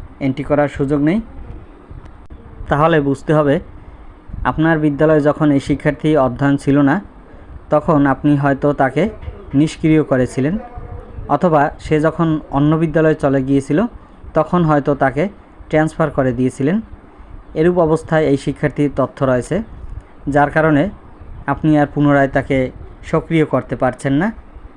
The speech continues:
তথ্যটি ডুপ্লিকেট দেখা যাচ্ছে। তো যেহেতু তথ্যটি নিষ্ক্রিয় অবস্থায় আছে, সেহেতু সক্রিয় করার জন্য আপনার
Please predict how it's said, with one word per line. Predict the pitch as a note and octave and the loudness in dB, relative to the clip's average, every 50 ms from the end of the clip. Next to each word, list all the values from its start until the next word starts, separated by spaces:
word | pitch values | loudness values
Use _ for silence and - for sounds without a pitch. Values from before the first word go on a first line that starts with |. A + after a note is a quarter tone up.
| - - D3 | -8 -2 -2
তথ্যটি | C#3+ - - D#3 C#3 - D3 C#3+ C3 B2+ | -2 -2 0 -2 0 0 2 0 2 2
ডুপ্লিকেট | D3+ C#3 - D#3+ C#3+ - D3 B2 A2+ - | 0 -2 0 -2 -2 0 0 -2 -2 -2
দেখা | A#2+ - C3 B2 | -4 -2 0 0
যাচ্ছে। | C3+ C3 - - F3 G3+ A3 - - - - - - - - - - - - | 0 -2 -2 -2 -4 -4 -4 -4 -10 -14 -14 -14 -14 -16 -16 -16 -14 -6 -2
তো | D#3+ C#3 C3 D#3 F#3 - - - - - - - - - - - C3 | 0 2 2 2 0 -4 -12 -20 -20 -20 -20 -18 -18 -16 -8 -4 0
যেহেতু | D3 D#3+ E3 E3 - F3+ F3+ F3+ F3 F3 - - - - - - - - - - - - D3 | 0 0 0 2 2 2 4 4 2 0 -4 -14 -16 -16 -16 -18 -16 -16 -14 -10 -4 -2 -2
তথ্যটি | C#3 - - - D#3+ D#3+ E3 D#3+ D#3+ D#3+ D#3+ - - - - - - - - - D3 | -2 -2 0 -2 -2 0 2 0 0 0 0 -2 -6 -14 -18 -18 -20 -10 -2 0 0
নিষ্ক্রিয় | D#3 - - - F3 F#3 F3+ D#3 C#3 | 0 0 -2 -2 2 4 4 4 4
অবস্থায় | C#3 C3+ - - C#3+ C3 B2+ B2 | 2 0 -2 -2 -2 0 0 0
আছে, | - - E3+ A#3+ - - - - - - - - - - | 0 0 -2 -2 -2 -4 -14 -20 -18 -18 -18 -18 -10 -4
সেহেতু | - E3 E3+ E3+ - C#3 C#3+ - - - - - - | 0 0 0 2 2 0 0 0 -2 -8 -10 -4 -2
সক্রিয় | D3+ C#3+ - - F3 F3 F3 F3 E3 | -4 -2 -2 0 0 0 2 2 2
করার | D3+ D3 C#3 B2+ A#2+ C3+ | 2 2 2 2 0 0
জন্য | C3 C3 C3+ F3 A#3+ B3+ - - - - - - - - - C#3+ | 2 2 2 2 0 -2 -6 -12 -16 -18 -20 -20 -14 -8 -6 -6
আপনার | C3+ - D3+ D3 C#3+ C#3+ C#3 | -4 0 0 2 2 2 0